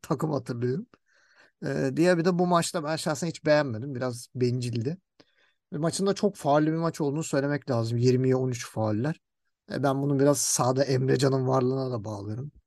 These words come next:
Çünkü Emrecan maçlara sadece faul yapmak için çıkıyor. E, yirmi faulün bence altı tanesi falan muhtemelen bir araştırsak, e, Emrecan'dan çıkmış olabilir diyeyim.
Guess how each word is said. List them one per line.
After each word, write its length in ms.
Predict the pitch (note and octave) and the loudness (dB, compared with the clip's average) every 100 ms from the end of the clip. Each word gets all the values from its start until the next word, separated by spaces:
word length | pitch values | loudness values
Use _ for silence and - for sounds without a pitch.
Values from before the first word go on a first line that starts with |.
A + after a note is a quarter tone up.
| _ _ _ - | _ _ _ -14
Çünkü 200 | - C3 | -4 0
Emrecan 500 | B2 B2+ B2+ C3 B2 | 2 4 4 2 0
maçlara 340 | A#2+ B2+ B2 | -2 -2 -2
sadece 260 | A#2+ A#2+ C3+ | -2 -2 -4
faul 320 | - B2 A#2+ | -2 0 0
yapmak 300 | A#2 B2 A2 | -4 -6 -10
için 180 | - B2+ | -12 -14
çıkıyor. 360 | - - B2 - - - - _ _ _ _ - - _ - | -16 -10 -10 -12 -6 -6 -6 _ _ _ _ -20 -20 _ -6
E, 100 | B2+ | -2
yirmi 500 | A#2+ C3+ D3+ E3 E3+ | 2 4 6 6 4
faulün 440 | - D3+ C#3+ D3+ | 6 6 6 4
bence 380 | C#3+ D3+ D#3+ - | 2 4 4 2
altı 320 | - C3+ C#3 - | 0 -2 -2 -2
tanesi 420 | - D#3+ C3 B2 | -2 0 -4 -4
falan 280 | C#3 C#3 C#3 | -2 -2 -4
muhtemelen 600 | C3 - C3 C3+ C3 A3 D3 | -8 -8 -6 -6 -6 -8 -4
bir 240 | C#3+ C3 | -2 2
araştırsak, 720 | C#3+ A#2 - B2+ D#3 F3+ - _ _ - - _ | 2 0 -4 -6 -6 -8 -14 _ _ -20 -20 _
e, 80 | D3+ | -8
Emrecan'dan 760 | B2+ C3+ C#3 C3+ C3+ C3 C3+ D3 | -4 -2 0 0 0 -2 -2 -4
çıkmış 360 | - G3 D3 | -6 -10 -10
olabilir 500 | F3+ C3+ C3 C#3+ B2+ | -4 -2 -2 -4 -4
diyeyim. 220 | A#2 F#3 | -4 -6